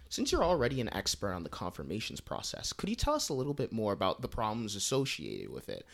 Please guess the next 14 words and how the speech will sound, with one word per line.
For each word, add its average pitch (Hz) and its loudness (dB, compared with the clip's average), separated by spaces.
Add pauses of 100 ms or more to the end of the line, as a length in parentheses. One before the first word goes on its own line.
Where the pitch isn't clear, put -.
(180)
at 113 2
least 120 -2
from 95 -6
your 98 0
end? 67 -6
And 92 -4 (280)
if 170 2
you 226 6
could 139 2
ma-, 131 2 (340)
wave 143 4
a 131 2
magic 110 2
wand, 80 -6